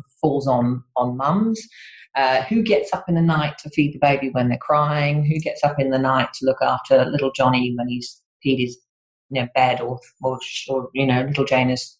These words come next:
thrown up? It's often the woman. And so she's most likely to have most disturbed sleep. And there's lots and lots and lots of, of literature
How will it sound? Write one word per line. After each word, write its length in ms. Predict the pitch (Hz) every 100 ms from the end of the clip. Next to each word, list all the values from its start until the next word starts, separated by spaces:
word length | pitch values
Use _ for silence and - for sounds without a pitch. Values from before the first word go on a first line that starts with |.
| _ -
thrown 220 | 127 120
up? 220 | 135 -
It's 300 | - - - 156
often 480 | 170 - 135 127 - _ _ -
the 80 | 120
woman. 440 | 117 135 226 - _ _ _ _ _ _ _ - -
And 140 | 156 156
so 120 | 151
she's 260 | 147 156 151
most 220 | 143 139
likely 180 | 117 -
to 60 |
have 160 | 131 -
most 200 | 120 120
disturbed 340 | 117 - 110
sleep. 200 | - 113 160
And 120 | 175
there's 120 | 180
lots 460 | 202 208 202 - 185
and 100 | 160
lots 220 | - -
and 100 | 139
lots 280 | 135 - 131
of, 200 | - - - - -
of 140 | 143 135
literature 760 | - - 127 - 127 127 -